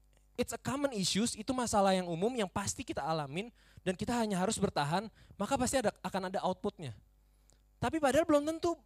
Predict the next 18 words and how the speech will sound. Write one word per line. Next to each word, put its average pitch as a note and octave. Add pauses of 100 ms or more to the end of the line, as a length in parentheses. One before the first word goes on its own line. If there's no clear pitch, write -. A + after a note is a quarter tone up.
belum B3
tentu D#4+
masalah A#3
itu C4+
harus G#3+
selesai. E3+ (640)
Berapa A3
banyak D#4
yang B3+
benar-benar G3+
sampai G3+
akhir G3+
hidupnya F#3 (240)
memperjuangkan F#3 (160)
punya A#3+
keluarga D#3+
yang D3
harmonis, E3